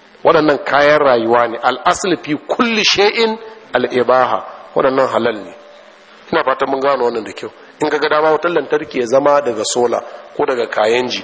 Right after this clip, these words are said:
ko daga nukiliya. Wannan ba addini ba ne. Kuna fahimtar wannan da kyau ko? Amma al-aslu fil ibadati tawaqquf. In ibada ne,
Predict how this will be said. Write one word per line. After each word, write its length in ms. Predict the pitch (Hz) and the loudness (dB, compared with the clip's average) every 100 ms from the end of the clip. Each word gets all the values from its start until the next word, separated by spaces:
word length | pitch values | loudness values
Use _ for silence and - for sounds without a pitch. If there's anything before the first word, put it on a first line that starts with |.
| - | -6
ko 100 | 135 | -4
daga 200 | 139 113 | -2 -4
nukiliya. 440 | 110 117 - 107 98 - - - - - - - - | -4 -6 -6 -6 -6 -10 -20 -20 -20 -20 -20 -20 -8
Wannan 220 | 160 170 156 | -2 -2 0
ba 120 | - | -2
addini 380 | 120 139 147 113 | -4 -8 -6 -4
ba 120 | 110 | -6
ne. 60 | 107 - - - - - - - - - - - - - - - | -8 -16 -20 -20 -20 -20 -20 -20 -20 -20 -20 -20 -20 -20 -20 -8
Kuna 200 | - 170 | -2 0
fahimtar 300 | 147 151 160 147 | 0 0 0 0
wannan 220 | 151 139 | 0 -2
da 60 | 117 | -2
kyau 200 | 151 139 | -4 -4
ko? 140 | 143 - - - - - - - | -8 -14 -20 -20 -20 -20 -4 0
Amma 560 | 170 165 170 202 208 208 | 2 2 2 4 2 2
al-aslu 680 | 180 185 - 220 240 220 185 | -2 -2 -2 -2 -2 -2 -2
fil 240 | - 220 220 | -2 -2 0
ibadati 800 | 196 151 165 143 190 196 190 190 - | 0 2 2 2 2 2 0 -4 -4
tawaqquf. 600 | 160 170 180 - - - - - - _ _ - | -2 -2 -2 -4 -6 -6 -14 -20 -20 _ _ 0
In 180 | 254 262 | 0 2
ibada 560 | 226 170 185 185 165 131 | 0 4 2 4 2 0
ne, 160 | 123 | -4